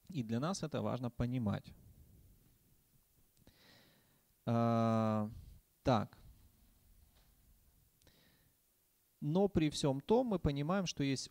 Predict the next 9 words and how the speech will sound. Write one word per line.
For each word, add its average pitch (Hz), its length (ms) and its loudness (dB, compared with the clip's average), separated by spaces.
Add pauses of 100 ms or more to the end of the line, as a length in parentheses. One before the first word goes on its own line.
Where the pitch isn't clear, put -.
нечто 135 480 -2
общее, 185 520 0
что, 165 600 0 (360)
в - 80 -18
чём 156 200 -2
они 127 280 -2
очень 123 300 -2
сильно 113 280 -2
схожи. 101 560 0